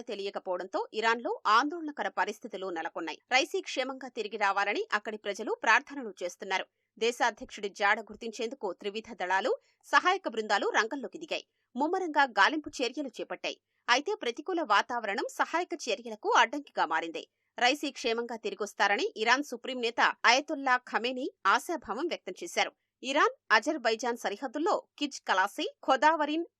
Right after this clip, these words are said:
అనే రెండు డ్యాంలను ఇరు దేశాలు నిర్మించాయి. అజర్బైజాన్ అధ్యక్షుడు ఇల్హం అలియేవ్తో కలిసి రైసీ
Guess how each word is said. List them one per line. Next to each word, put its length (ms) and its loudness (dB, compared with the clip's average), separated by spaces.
అనే 120 4
రెండు 220 -2
డ్యాంలను 440 4
ఇరు 200 -6
దేశాలు 440 -2
నిర్మించాయి. 440 -4
అజర్బైజాన్ 640 0
అధ్యక్షుడు 360 -4
ఇల్హం 260 -4
అలియేవ్తో 440 -2
కలిసి 260 -2
రైసీ 280 -2